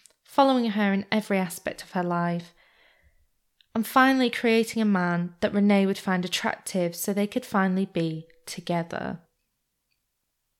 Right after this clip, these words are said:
As Renee's relationship with Braden grows,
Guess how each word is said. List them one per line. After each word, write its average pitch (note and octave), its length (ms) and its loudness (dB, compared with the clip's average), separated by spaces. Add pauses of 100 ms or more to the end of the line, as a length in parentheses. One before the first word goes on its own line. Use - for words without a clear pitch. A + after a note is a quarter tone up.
(680)
As C#4+ 240 0
Renee's B3 320 2
relationship A3 460 0
with G3+ 160 -8
Braden F#3+ 340 0
grows, A3 580 -2